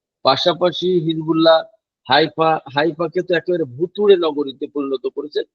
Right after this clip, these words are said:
গত তিন চার দিন আগে খবর এসছে যে হাইফা ভুতুড়ে নগরীতে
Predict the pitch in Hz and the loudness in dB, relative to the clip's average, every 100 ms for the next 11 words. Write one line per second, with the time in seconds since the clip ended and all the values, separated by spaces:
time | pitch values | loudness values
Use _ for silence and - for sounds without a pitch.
0 | _ _ - 147 143 139 - 156 143 147 | _ _ -6 0 0 0 -4 -4 0 -2
1 | 135 143 135 120 - 131 135 135 - - | -2 -4 -4 -6 -6 -4 -4 -6 -8 -10
2 | _ _ _ - 127 113 143 139 143 120 | _ _ _ -6 -2 0 0 2 -2 -2
3 | 143 170 160 147 135 135 131 | -2 0 2 0 0 -2 -4